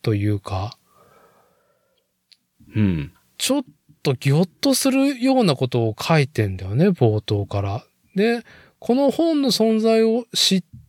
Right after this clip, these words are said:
Speaker 1: たのは、えー、
Speaker 2: うん。
Speaker 1: ポッドキャスト番組引用の、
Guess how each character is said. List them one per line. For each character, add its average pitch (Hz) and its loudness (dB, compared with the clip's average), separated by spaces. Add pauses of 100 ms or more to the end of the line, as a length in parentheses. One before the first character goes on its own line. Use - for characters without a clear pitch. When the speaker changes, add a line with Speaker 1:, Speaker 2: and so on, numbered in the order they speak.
(220)
Speaker 1:
た 233 2
の 180 2
は、 220 2 (480)
え 131 2
ー、 - 0
Speaker 2:
う - 0
ん。 - -14
Speaker 1:
ポ 156 0
ッ - -2
ド 160 -10
キ 170 2
ャ 160 2
ス - -4
ト 175 -2
番 160 2
組 120 -2
引 180 2
用 190 2
の、 190 0